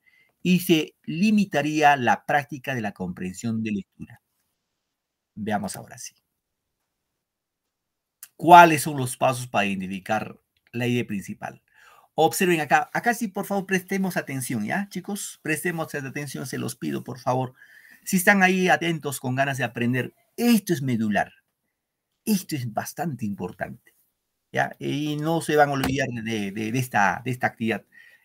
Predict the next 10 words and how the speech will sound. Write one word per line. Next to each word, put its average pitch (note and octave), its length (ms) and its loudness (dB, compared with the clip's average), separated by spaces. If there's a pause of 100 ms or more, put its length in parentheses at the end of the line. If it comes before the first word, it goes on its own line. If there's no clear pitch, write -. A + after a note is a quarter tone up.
(100)
Y C3+ 100 -2
siempre C#3+ 320 4
lo B2 100 2
van A#2+ 120 0
a A#2+ 80 -2
tener A#2+ 180 0
en A#2 100 2
su A2+ 140 -6
cabecita G2+ 580 -2
esto. - 320 -10